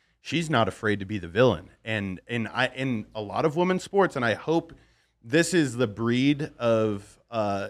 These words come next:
you know, female athlete where it's just, like, a confidence in their ability. And I think the thing that men are really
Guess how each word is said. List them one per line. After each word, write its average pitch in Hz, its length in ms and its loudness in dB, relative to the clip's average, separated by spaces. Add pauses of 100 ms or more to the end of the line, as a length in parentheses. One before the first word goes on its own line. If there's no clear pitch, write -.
(100)
you 123 120 -6
know, 95 100 -4
female 123 480 0
athlete 107 640 -2
where 135 400 2 (140)
it's 151 180 -4
just, 160 180 -6
like, 135 180 0
a 110 100 -2
confidence 135 840 -2 (360)
in 127 120 2
their 123 160 8
ability. 120 680 4
And 127 320 -2
I 135 140 4
think - 320 -4 (340)
the 139 120 0
thing 175 240 0
that 123 100 0
men 117 300 4
are 135 120 8
really 107 520 2